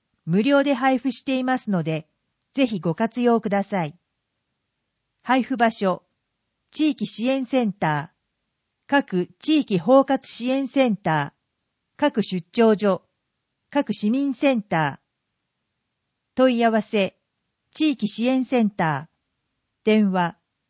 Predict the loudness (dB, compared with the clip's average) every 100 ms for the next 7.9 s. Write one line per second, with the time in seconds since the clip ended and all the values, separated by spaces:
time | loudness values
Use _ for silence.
0 | -4 -2 0 0 2 2 0 -2 -4 _
1 | _ _ _ -4 0 2 0 -2 -6 -6
2 | -2 2 2 0 -4 _ _ _ _ _
3 | _ _ _ _ _ _ _ _ _ _
4 | _ _ _ _ _ _ _ _ 0 2
5 | 2 0 -2 -2 0 4 4 4 2 0
6 | 0 0 0 _ -4 2 2 4 2 2
7 | 0 0 0 2 4 4 2 -2 -6